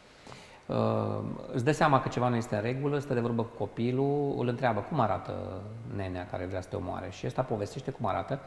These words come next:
face un portret robot, se duce la părinții fetei și ăștia recunosc imediat pe cel care le-a omorât fetița. Datorită unei informații pe care copilul acesta,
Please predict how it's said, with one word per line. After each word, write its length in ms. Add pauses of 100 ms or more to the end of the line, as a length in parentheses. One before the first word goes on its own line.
(340)
face 220
un 60
portret 340
robot, 520 (920)
se 100
duce 180
la 120
părinții 340
fetei 600 (1500)
și 160
ăștia 300
recunosc 440
imediat 380
pe 80
cel 300 (280)
care 220
le-a 120
omorât 280
fetița. 500 (2500)
Datorită 380
unei 180
informații 560
pe 180
care 600
copilul 320
acesta, 880